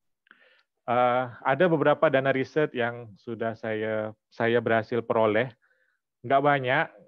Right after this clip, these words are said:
dikit aja, masih banyak lagi sahabat-sahabat di luar sana yang lebih hebat. Tapi alhamdulillah dana ini cukuplah untuk mendanai riset pelajar-pelajar P H D dengan pelajar master saya.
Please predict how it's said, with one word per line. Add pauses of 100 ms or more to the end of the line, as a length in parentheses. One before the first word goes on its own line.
(420)
dikit
aja,
masih
banyak (160)
lagi
sahabat-sahabat
di
luar
sana
yang
lebih
hebat. (1160)
Tapi
alhamdulillah
dana
ini
cukuplah
untuk (480)
mendanai
riset
pelajar-pelajar
P
H
D
dengan
pelajar
master
saya.